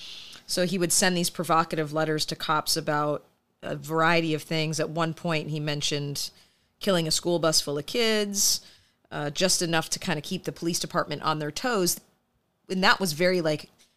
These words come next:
descriptive and overt. And then on the other hand, he would send these, what we call cryptograms, where they would have to spend all of this time decoding messages within the cryptogram that apparently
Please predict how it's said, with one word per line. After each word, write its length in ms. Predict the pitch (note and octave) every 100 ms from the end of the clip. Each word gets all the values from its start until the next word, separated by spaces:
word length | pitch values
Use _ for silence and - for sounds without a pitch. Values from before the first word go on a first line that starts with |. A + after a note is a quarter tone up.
| _ _ _ _
descriptive 960 | - F#3 - - G3 G3+ G3+ F#3 E3+ D#3+ D#3
and 160 | E3+
overt. 600 | D#3+ E3+ D#3+ F3+ F3+ E3+ -
And 140 | F3+
then 120 | F3+ F3
on 180 | E3+
the 120 | E3 F3
other 240 | A3+ A3
hand, 360 | F#3 E3+ D#3 D#3
he 100 | F3+
would 140 | D#3+
send 260 | - F3 E3+
these, 320 | D#3 D#3 - - - -
what 160 | E3+ E3
we 80 |
call 220 | E3 E3 D#3
cryptograms, 1000 | - A3+ A#3 F#3 D#3 D#3 D3+ D3 D3+
where 160 | D#3+ E3
they 160 | D#3+ F3
would 140 | F3
have 220 | E3+ D#3+
to 80 | -
spend 360 | E3 - F3 F3
all 140 | D#3+
of 140 | D#3 C#3+
this 180 | D#3
time 400 | - F3+ F3+ D#3
decoding 880 | D#3 E3+ E3+ - F3+ A#3 E3 - D#3 - _ _ _ _ _ _ _ -
messages 800 | F3+ G3 G3+ F#3+ D3+ E3 D#3+ D3+
within 260 | E3 F3+
the 80 | F#3+
cryptogram 640 | - E3+ - E3 D#3+ D#3 D#3+
that 160 | D#3
apparently 800 | D#3+ - G3 F#3 - E3 D#3 D3+